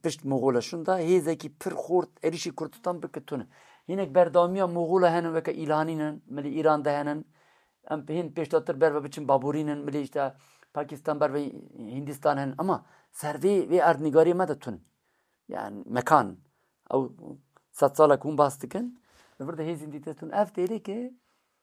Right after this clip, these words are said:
چه ببن؟ کرد، کردین که لخوا ل-، مغولا خلاص کرنه، خلو-، مغول درکتنه، جاره که دی وکی قرنا نهان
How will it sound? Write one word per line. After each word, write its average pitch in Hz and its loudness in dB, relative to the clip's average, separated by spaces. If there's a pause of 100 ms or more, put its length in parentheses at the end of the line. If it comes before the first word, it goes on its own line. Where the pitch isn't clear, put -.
(320)
چه 220 2
ببن؟ 180 -4 (160)
کرد، - -10 (520)
کردین 170 0
که 180 2 (920)
لخوا 143 6
ل-، 131 2 (140)
مغولا 160 8
خلاص 180 8 (100)
کرنه، 143 0 (440)
خلو-، 165 0 (200)
مغول 160 2
درکتنه، 180 6 (680)
جاره 180 4
که 165 -8
دی 208 -6
وکی 180 -2
قرنا 156 -4
نهان 143 -4